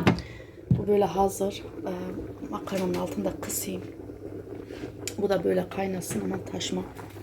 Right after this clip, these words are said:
Ocağımın üzerini temizledim. Lütfen taşma. Şöyle altını bir kısayım.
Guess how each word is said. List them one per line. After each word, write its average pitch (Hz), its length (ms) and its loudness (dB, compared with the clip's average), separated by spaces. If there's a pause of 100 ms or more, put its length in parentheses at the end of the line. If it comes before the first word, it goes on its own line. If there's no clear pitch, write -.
(400)
Ocağımın 185 280 2
üzerini 180 300 0
temizledim. 190 500 2 (120)
Lütfen 185 260 0
taşma. - 460 2 (760)
Şöyle 175 640 -4
altını 92 440 4
bir - 180 -2
kısayım. 87 360 -2